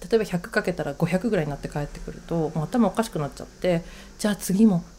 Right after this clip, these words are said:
次もってかけて、どっかすごく大きくなったところで負けさせるんですよ。そうすると、「あれ取り返し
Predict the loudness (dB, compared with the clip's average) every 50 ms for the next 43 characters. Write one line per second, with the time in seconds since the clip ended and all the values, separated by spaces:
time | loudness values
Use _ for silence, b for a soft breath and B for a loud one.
0 | -18 -10 -6 -4 6 8 10 10 10 8 4 0 -8 -10 -10 -8 -6 -6 -8 -4
1 | -2 0 0 4 6 6 6 6 6 0 -8 -6 -4 0 2 2 2 6 10 10
2 | 12 12 10 6 0 2 2 2 2 2 0 -4 -4 -4 -4 -4 -4 -4 -6 -8
3 | -6 -4 -2 0 2 2 4 4 4 2 2 -2 -8 -16 -20 -20 b b b b
4 | b b b -8 0 0 2 2 4 2 2 2 4 4 4 4 4 B B B
5 | B B B B -14 -12 -8 0 4 4 6 8 8 6 8 10 10 10 10 10